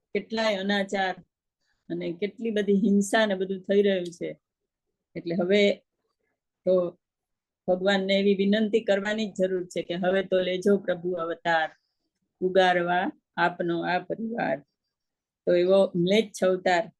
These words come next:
આની અંદર તો મ્લેચ્છ અવતારનું વર્ણન જ આપી દીધું છે કે મ્લેચ્છ નિવહ નિધને કલયસી કરવાલમ ધૂમકેતુમિવ કિમપી કરાલમ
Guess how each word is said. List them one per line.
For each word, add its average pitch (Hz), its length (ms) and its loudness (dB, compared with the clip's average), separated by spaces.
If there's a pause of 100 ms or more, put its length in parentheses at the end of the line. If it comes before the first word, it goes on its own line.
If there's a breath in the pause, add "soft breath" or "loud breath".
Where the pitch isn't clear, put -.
(120)
આની 190 180 -4
અંદર 190 260 2
તો 190 140 -4
મ્લેચ્છ 196 360 -6
અવતારનું 190 920 -6
વર્ણન 196 400 -2
જ 196 80 0
આપી 175 240 -2
દીધું 165 280 -6
છે 190 200 -2 (760)
કે 180 60 4
મ્લેચ્છ 226 680 4
નિવહ 220 520 4
નિધને 202 720 0 (180)
કલયસી 220 580 0
કરવાલમ 190 960 -4 (680)
ધૂમકેતુમિવ 226 1160 2
કિમપી 220 760 -4 (1080)
કરાલમ 180 760 0